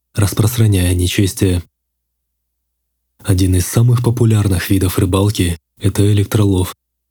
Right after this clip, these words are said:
Если сила тока будет слишком сильной, рыба умрёт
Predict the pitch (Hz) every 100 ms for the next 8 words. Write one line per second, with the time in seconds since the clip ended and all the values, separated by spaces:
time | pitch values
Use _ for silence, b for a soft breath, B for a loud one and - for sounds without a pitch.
0 | _ _ _ _ _ _ _ _ _ _
1 | _ _ _ _ - 98 107 107 - 117
2 | 113 117 113 107 107 - 110 107 107 95
3 | - 120 104 87 - b b 101 95 98
4 | 107 104 104 120